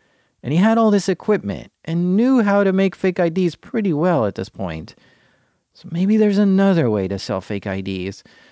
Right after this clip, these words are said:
And that's when he stumbled onto Silk Road, a darknet marketplace which primarily sold drugs on it, but also had some fake I Ds for sale there too.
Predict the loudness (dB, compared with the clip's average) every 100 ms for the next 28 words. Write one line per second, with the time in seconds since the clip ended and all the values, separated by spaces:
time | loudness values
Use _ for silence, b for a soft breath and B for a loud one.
0 | b b _ -6 -2 -2 -4 -14 -14 -4
1 | -2 0 0 -2 -2 -2 0 0 0 -2
2 | -8 -8 -4 -4 -6 -4 -4 -4 -10 -12
3 | -10 -10 -12 -16 _ _ _ -8 -2 -2
4 | 0 0 0 0 -2 -4 -8 -4 -4 -4
5 | -6 -6 _ _ -6 -4 0 0 2 2
6 | 0 -2 -2 -4 -2 -2 -2 -2 -2 -2
7 | -4 -10 b b b -14 -4 -4 -2 0
8 | 0 -2 -4 -4 -2 -2 -2 0 -2 -4
9 | -10 -6 -6 -4 -6 -6 -4 -4 -4